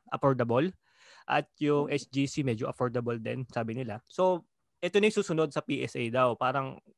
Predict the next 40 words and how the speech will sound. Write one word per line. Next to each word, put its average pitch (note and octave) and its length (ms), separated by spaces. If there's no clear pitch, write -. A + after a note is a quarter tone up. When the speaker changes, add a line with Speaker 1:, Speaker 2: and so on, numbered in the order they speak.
Speaker 1:
pwede D3+ 320
nang C#3+ 480
mag-send C#3 480
doon C3 240
dahil C3 400
hindi D3+ 240
siya D#3 160
kasing C#3+ 400
tagal C#3+ 480
ng, C3 500
ah, A#2 240
P E3+ 80
S F3+ 160
A, C3 160
Speaker 2:
Yun - 20
Speaker 1:
which B2 140
is B2+ 100
Speaker 2:
nga. A#2+ 60
Speaker 1:
a - 80
P - 20
S D#3 160
A C#3 160
is - 80
well-known C#3 560
company, C3 480
a B2 80
B C3 160
G C3 240
S C3 160
as B2 160
a - 20
well-known B2 400
company. C3 460
Etong F#3+ 320
H F3 240
G D#3 180
A C#3+ 80
gumagawa B2+ 400
ng B2+ 140
pangalan. G#2+ 460